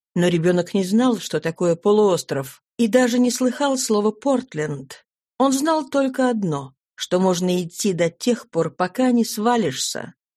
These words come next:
Представление об окружающем служит нам вожатым. У ребёнка не было этого представления. Они привели его сюда и бросили здесь.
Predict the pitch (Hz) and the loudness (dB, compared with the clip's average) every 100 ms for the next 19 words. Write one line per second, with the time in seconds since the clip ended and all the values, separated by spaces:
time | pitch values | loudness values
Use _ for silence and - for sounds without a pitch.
0 | _ _ _ - 226 262 - 311 339 320 | _ _ _ -2 0 0 0 0 0 0
1 | 311 254 262 262 247 226 247 240 233 240 | 0 0 0 2 2 2 2 2 0 0
2 | 226 - 226 233 214 220 190 208 208 196 | 0 0 2 2 0 -2 0 0 0 0
3 | 202 185 214 226 - 123 131 135 _ _ | -2 0 -2 -2 -4 -10 -10 -12 _ _
4 | _ 175 180 165 170 165 202 233 226 170 | _ -2 0 0 0 0 2 2 0 -2
5 | 156 147 151 156 170 165 - 180 185 185 | -6 -8 -8 -8 -10 -12 -6 -4 -2 -2
6 | 180 190 _ _ _ _ _ - 330 359 | -4 -8 _ _ _ _ _ 0 2 2
7 | 381 302 285 277 294 277 269 - 233 226 | 2 0 2 2 2 2 0 0 0 2
8 | 262 240 262 302 - 175 165 147 151 143 | 2 4 2 2 0 -2 -4 -4 -4 -4
9 | - - | -6 -14